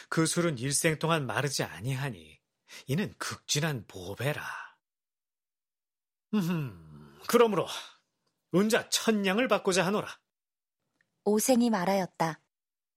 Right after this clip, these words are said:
Speaker 1: 값이 얼만진 따지지 말고 형은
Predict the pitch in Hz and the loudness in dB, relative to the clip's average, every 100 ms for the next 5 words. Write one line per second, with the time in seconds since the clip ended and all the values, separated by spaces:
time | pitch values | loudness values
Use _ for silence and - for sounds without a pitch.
0 | _ _ _ _ - - - - - - | _ _ _ _ -10 -8 -8 -14 -20 -20
1 | _ _ _ _ _ - _ _ - 175 | _ _ _ _ _ -20 _ _ -2 2
2 | - 233 214 151 190 208 202 226 202 180 | 4 6 6 4 4 4 2 2 2 2
3 | 196 165 156 196 151 160 165 127 - - | 2 2 2 2 2 2 0 -2 -8 -20
4 | _ _ _ _ _ - 240 254 151 | _ _ _ _ _ -2 2 2 0